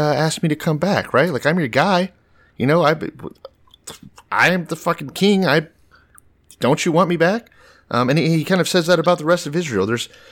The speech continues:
he's like, you, talks to, um, who specifically was it? He talks to, uh, the elders of Judah. He says, you know, "I, you're my flesh and blood. What, why haven't you guys invited me to come back to my,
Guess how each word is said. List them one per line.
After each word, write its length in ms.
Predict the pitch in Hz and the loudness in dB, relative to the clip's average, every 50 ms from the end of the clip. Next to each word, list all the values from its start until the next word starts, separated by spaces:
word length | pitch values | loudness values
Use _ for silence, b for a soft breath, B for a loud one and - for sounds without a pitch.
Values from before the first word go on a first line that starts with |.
| b b b b b b b _ - | b b b b b b b _ -12
he's 140 | - 131 | -6 -4
like, 140 | 156 135 - - - - _ - | -4 -4 -4 -6 -18 -20 _ -8
you, 320 | 113 143 202 208 - - _ _ _ _ _ - | -4 -4 -4 -4 -4 -8 _ _ _ _ _ -6
talks 300 | - 151 139 135 - - | -4 -2 -2 -2 -4 -6
to, 260 | - - 135 127 117 113 | -4 -2 0 2 2 2
um, 360 | 110 104 95 90 92 90 - _ _ - | 2 2 2 0 -2 -4 -8 _ _ -4
who 120 | - 131 | -4 -4
specifically 520 | 127 - - 143 - - 131 139 143 147 143 | -2 -4 -6 -8 -6 -8 -6 -4 -4 -4 -2
was 180 | 139 147 147 147 | -2 -2 -2 -2
it? 120 | 160 156 - _ _ _ _ _ _ _ _ _ _ _ _ _ _ _ _ _ _ _ _ _ _ _ _ _ _ _ | -6 -8 -8 _ _ _ _ _ _ _ _ _ _ _ _ _ _ _ _ _ _ _ _ _ _ _ _ _ _ _
He 100 | - 113 | -8 -4
talks 340 | - 160 143 135 - - - | -2 -2 -2 -2 -2 -4 -4
to, 200 | - 139 131 131 | 0 0 2 4
uh, 160 | 123 113 107 98 | 4 2 2 2
the 100 | 104 120 | 2 2
elders 260 | 123 143 147 147 135 | 2 2 2 0 -4
of 80 | 135 107 | -6 -4
Judah. 260 | - 151 202 190 120 | -2 -2 0 0 0
He 60 | 98 101 | 0 -2
says, 200 | - - 120 117 | -2 -4 -4 -2
you 60 | 127 | 0
know, 200 | 123 127 139 135 _ _ - | 0 0 -2 -4 _ _ -4
"I, 80 | - 135 | -2 -2
you're 140 | 156 160 190 | 0 0 0
my 80 | 208 180 | 0 0
flesh 320 | - - 190 185 - - | 0 0 0 0 0 -2
and 100 | 180 156 | -4 -4
blood. 320 | 139 170 247 220 120 - - | -2 0 0 0 0 0 -2
What, 180 | 135 - - - - - | -4 -4 -6 -10 -10 -4
why 160 | - 151 196 | -2 0 2
haven't 260 | 214 202 196 - - | 2 0 0 0 0
you 80 | 240 254 | 0 0
guys 300 | 226 170 127 120 117 - - _ | 2 0 0 -2 -4 -8 -14 _
invited 360 | - 113 107 101 113 120 110 101 | -8 -6 -2 0 2 2 2 0
me 80 | 101 | -4
to 60 | 98 | -6
come 180 | 95 - - 98 | -6 -6 -4 -2
back 200 | 92 101 95 - | 0 -2 -2 -2
to 60 | - 101 | -6 -6
my, 160 | 87 82 82 | -6 -6 -6